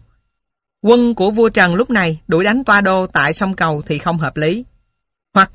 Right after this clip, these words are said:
giả sông Càn Mãn nói đây là sông Càn Đà mà Nguyên Sử đã chép lẫn lộn. Sông Càn Đà ở bờ bắc sông Luộc, chảy từ địa phận huyện Kim Động ra sông Luộc. Ghi chú, Đại Nam Nhất Thống Chí, quyển mười lăm,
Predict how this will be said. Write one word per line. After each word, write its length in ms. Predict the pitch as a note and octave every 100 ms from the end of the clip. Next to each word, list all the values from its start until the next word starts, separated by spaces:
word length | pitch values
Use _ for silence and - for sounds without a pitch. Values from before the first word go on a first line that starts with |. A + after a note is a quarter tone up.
| F3+
giả 220 | E3+ G#3+
sông 260 | A#3+ G#3+
Càn 220 | G3 D#3+ D#3
Mãn 360 | C#3 E3 B3+
nói 180 | A3+ B3
đây 280 | A3+ G3+ G3 _ _ _ -
là 240 | - D#3
sông 300 | D#3+ G#3+ G3+
Càn 240 | G3 D#3 D3+
Đà 340 | D3+ D3 C#3+ - _ _ -
mà 200 | E3 E3
Nguyên 240 | F#3 G#3
Sử 280 | - D3 E3+
đã 120 | F3
chép 220 | F#3 A#3+
lẫn 220 | G#3 C#3 G3
lộn. 360 | D#3+ B2+ C#3+ - _ _ _ _ _ -
Sông 300 | - A3+ A3+
Càn 220 | F#3 E3
Đà 340 | D#3+ D#3+ D#3 -
ở 180 | C3+ F#3+
bờ 140 | F3
bắc 200 | F3+ B3
sông 220 | - G#3
Luộc, 260 | F3+ D#3 - _ _ _ _ _ _ -
chảy 300 | D3+ F#3+ B3+
từ 180 | F#3+ E3+
địa 180 | D#3+ D3+
phận 300 | F#3 C#3+ D3+
huyện 260 | D#3 C#3+
Kim 340 | - - A3 G#3+
Động 320 | D3+ C3 D#3 - -
ra 240 | E3+ F#3
sông 240 | - F#3+
Luộc. 240 | E3+ C#3+ - _ _ _ _ _ _ -
Ghi 180 | F#3 G3
chú, 360 | F#3+ F3+ A3+ - _ _
Đại 200 | E3+ D#3
Nam 260 | E3+ F3+ F#3
Nhất 160 | G#3+
Thống 180 | - A3
Chí, 300 | A3 F#3+ A#3+ A#3+
quyển 220 | D#3+ E3
mười 160 | G3+ D#3+
lăm, 280 | E3+ F3+